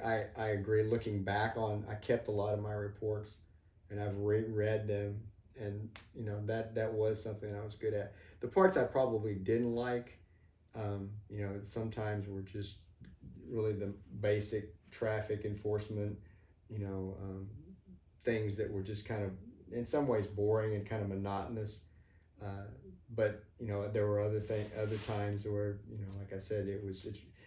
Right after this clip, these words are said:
it's a, it's a strange job because there, you know, sometimes, especially if you work the night shift, graveyard shift,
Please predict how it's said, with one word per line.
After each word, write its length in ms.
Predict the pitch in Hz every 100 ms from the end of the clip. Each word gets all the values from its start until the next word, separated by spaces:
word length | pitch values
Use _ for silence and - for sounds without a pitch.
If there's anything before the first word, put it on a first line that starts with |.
| -
it's 220 | 151 151
a, 140 | -
it's 120 | 147 143
a 60 |
strange 440 | - - 165 151 113
job 420 | 120 117 104 104
because 440 | 104 107 101 95 - - - - _ _ -
there, 380 | 113 110 107 - - - -
you 80 | 120
know, 100 | 104
sometimes, 500 | 101 120 117 117 107
especially 480 | 101 - 120 117 110
if 80 | 104
you 120 | 104
work 380 | 104 101 101 -
the 80 | 101
night 260 | 101 101
shift, 420 | - 110 101 - 110
graveyard 600 | 101 98 101 98 95 95
shift, 320 | 104 98